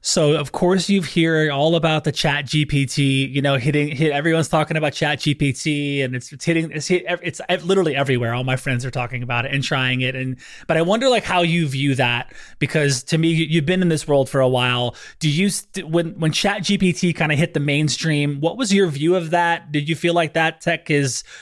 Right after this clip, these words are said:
was that impressive to you at all? Um, what was your kind of perspective there?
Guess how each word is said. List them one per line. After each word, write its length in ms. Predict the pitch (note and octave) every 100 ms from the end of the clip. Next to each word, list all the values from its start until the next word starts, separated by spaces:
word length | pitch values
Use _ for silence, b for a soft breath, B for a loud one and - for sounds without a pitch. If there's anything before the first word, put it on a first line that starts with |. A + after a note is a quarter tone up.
| B
was 120 | C#3+
that 120 | D3+
impressive 460 | C3 - D#3+ - E3
to 100 | G3+
you 240 | F3+ F#3
at 60 | F3+
all? 560 | F3 E3+ E3 E3 E3 -
Um, 240 | C#3+ C#3+
what 120 | E3
was 140 | F3 D3
your 140 | D3
kind 160 | D#3 B2+
of 80 |
perspective 500 | C3 - B2+ - A2+
there? 300 | G#2+ A2+ G#2+